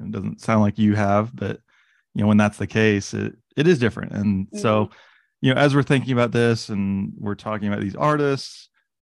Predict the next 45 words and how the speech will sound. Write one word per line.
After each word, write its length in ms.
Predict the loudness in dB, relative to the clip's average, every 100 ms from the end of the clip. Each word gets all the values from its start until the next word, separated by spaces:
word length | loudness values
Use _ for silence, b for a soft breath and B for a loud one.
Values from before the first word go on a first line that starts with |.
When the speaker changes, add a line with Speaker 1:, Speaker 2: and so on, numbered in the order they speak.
| _
Speaker 1:
again, 260 | -6 -2 2
we're 80 | 2
not 180 | 0 -2
trying 220 | -2 -2
to 80 | -4
say, 300 | -4 -4 -4
like, 180 | -6
"Well, 120 | -6 -6
here's 240 | -2 -4
what 120 | -4
they 100 | -4
really 220 | -4 -4 -4
believe," 580 | -6 -6 -8 -6 -8
or, 180 | -8 -12 b b _
"Here's 240 | -2 0
where 120 | 2
they're 140 | 2 2
really 300 | 2 0 0
at," 400 | -2 -2 -4 -4
or 320 | -6 -6 -8 -4
judging 400 | -2 2 2 4
them 260 | 4 2
for, 320 | 0 -2 -4 -6
for 140 | -4
where 180 | 0 0
they 300 | 0 -2 -6 _ _ _ -2
ended 220 | 0 0
up. 280 | -2 -4 -8
We're, 280 | -10 -8 -8
we're 140 | -4 -4 -2
just 100 | -2
looking 320 | 0 0 0
at, 180 | -2 -6 -16 _ _
you 120 | -6
know, 100 | -4 -4
through 220 | 0 2
their 100 | 6
music, 400 | 6 6 4 -2
the 100 | -2
way 140 | 0
they 140 | 0 -2
talk 280 | -2 -2
about 400 | -2 -2 -2 -4 -12 _
their 140 | -10
faith 540 | -8 -6 -2 -2 -4